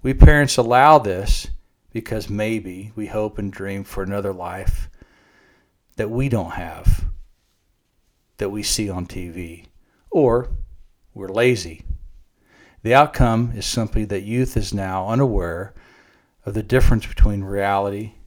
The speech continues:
and fantasy. The penultimate push from the, for the bottom is athletically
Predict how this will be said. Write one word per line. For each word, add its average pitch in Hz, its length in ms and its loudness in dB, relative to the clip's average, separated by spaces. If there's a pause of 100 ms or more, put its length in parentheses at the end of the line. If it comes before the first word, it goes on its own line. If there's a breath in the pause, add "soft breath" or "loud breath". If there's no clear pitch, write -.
(140)
and 101 120 -10
fantasy. 107 680 -6 (1200 soft breath)
The 123 60 -12
penultimate 151 840 6
push 143 460 10
from 107 200 -6
the, 98 80 -6 (400 soft breath)
for 135 300 0
the 120 80 2
bottom 98 640 -2 (840 soft breath)
is 117 160 -4
athletically 107 920 -4